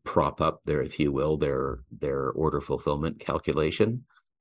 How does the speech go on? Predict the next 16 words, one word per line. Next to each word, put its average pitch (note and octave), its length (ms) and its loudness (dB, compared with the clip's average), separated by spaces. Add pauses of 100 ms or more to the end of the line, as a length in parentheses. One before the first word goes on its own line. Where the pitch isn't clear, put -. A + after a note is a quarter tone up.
(260)
That - 140 -8
just - 240 -2
seems C2 300 -4
too D#2 200 2
strategic - 720 -2
based C#2+ 240 -2
on C2+ 160 0
what C#2+ 120 2
I've C2+ 140 0
been D2 140 2
watching D2 380 0
for - 80 -4
the D2 80 0
last D2+ 260 2
ten C#2 180 2
years. D#2+ 420 -2